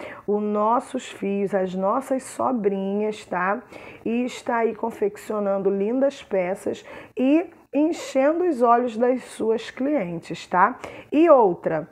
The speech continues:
adquirindo novas clientes, tá? Porque olha só, a mãe da Sara, que é,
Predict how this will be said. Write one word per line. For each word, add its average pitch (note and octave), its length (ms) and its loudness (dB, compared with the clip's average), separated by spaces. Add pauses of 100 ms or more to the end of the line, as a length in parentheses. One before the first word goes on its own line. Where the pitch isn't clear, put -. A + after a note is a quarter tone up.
(200)
adquirindo F#3+ 840 0
novas G3+ 640 2
clientes, A3+ 840 0
tá? F#3+ 220 2
Porque G#3+ 360 -4
olha A3+ 240 4
só, D#3+ 400 -6 (500)
a B3 220 8
mãe B3+ 280 4
da F3+ 200 0
Sara, F#3+ 640 2
que F3 260 -2
é, E3+ 160 0